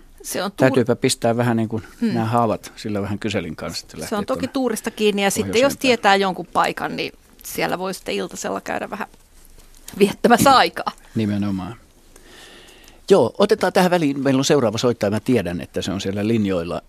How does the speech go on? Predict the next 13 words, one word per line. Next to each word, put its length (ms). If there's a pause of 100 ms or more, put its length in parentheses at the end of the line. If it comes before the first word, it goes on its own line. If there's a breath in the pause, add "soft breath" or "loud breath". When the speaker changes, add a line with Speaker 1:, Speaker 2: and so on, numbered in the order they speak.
(120)
Speaker 2:
Ö, 320
jos 220 (240)
hetken 340 (100)
hän 200
malttaa, 520
täällä 300
on 160
ohjelman 320
ikkunassa 580
on 200 (120)
Juhalle 360 (460)
lähinnä 380
kommentoitavaksi. 800